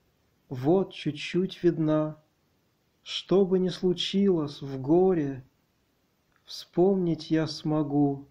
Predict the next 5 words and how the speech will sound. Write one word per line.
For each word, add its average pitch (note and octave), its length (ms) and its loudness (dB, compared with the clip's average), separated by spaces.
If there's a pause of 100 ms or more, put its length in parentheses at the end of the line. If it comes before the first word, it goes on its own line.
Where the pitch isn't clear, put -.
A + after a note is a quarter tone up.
(960)
всё, G3+ 400 -4
что - 300 2
видел E3+ 500 4
этим D#3+ 360 0
утром D3 680 0